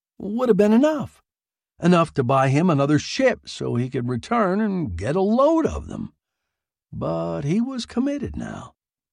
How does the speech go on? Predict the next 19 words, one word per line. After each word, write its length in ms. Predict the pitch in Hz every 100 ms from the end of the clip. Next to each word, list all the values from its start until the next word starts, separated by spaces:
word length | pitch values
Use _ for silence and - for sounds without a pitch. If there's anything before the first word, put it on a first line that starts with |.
| _
There 400 | 104 131 165 170
was 280 | 175 180 151
nothing 540 | 127 143 190 196 180 170
he 180 | 190
could 180 | 190 160
do 320 | 208 285 233
except 460 | 131 120 170 196 -
to 220 | 170 175
see 360 | - - 120 165
it 120 | 214
through. 480 | 233 302 294 92 78 _ _ _ _ _ _ _
He 160 | - 165
reached 380 | 190 254 -
the 80 | 180
hatch 460 | 117 123 120 - 131
and 300 | 123 113 -
tumbled 520 | - 220 170 170 143
through 260 | 123 82 -
it. 160 | -